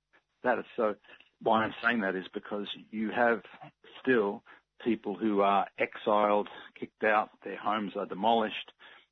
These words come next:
they're expelled from the West Bank. They're stateless, being treated as stateless people.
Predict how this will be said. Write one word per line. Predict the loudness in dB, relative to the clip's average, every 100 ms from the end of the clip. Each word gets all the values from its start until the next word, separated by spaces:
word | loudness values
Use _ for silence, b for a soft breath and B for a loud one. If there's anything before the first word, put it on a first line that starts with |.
| _
they're | -2 -2
expelled | -8 -6 -2 0 0 -2
from | -2 0 -2 -8 _ _ _ _
the | -2
West | -2 -2 0
Bank. | 2 2 -2 -16 _ -14
They're | -12 0 0 0 0
stateless, | -2 0 -8 -8 -6
being | -6 0
treated | -2 0 -6
as | -2
stateless | -2 -2 -8 -4
people. | -4 -4 -8 -12